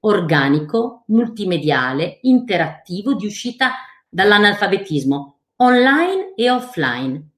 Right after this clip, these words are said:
gratuito, disponibile in tutte le biblioteche, in tutte le scuole, in tutte le carceri, da comporre quando possibile con la didattica in presenza, ma esigibile dagli studenti sempre, in qualsiasi periodo dell'anno, in qualsiasi C P A.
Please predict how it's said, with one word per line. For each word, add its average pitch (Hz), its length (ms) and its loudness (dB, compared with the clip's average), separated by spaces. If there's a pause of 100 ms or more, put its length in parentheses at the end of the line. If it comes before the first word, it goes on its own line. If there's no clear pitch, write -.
(220)
gratuito, 185 960 -4
disponibile 262 760 2
in 240 160 4
tutte - 240 0
le 214 100 6
biblioteche, 190 760 0 (300)
in 220 140 4
tutte 226 220 2
le 202 100 2
scuole, 285 460 0
in 294 120 6
tutte 285 220 -4
le 254 120 0
carceri, 139 680 -2 (760)
da 220 200 0
comporre 302 600 2
quando 202 260 -4
possibile 285 500 -6
con 269 140 -2
la 214 140 0
didattica 208 500 -4
in 208 100 -2
presenza, 151 600 -4 (320)
ma 247 260 4
esigibile 226 840 4
dagli 175 260 0
studenti 330 520 -4
sempre, 143 680 -8 (280)
in 202 120 0
qualsiasi 220 460 2
periodo 190 340 0
dell'anno, 214 540 2
in 285 120 0
qualsiasi 233 460 -4
C 247 200 -12
P 196 120 -4
A. - 260 -6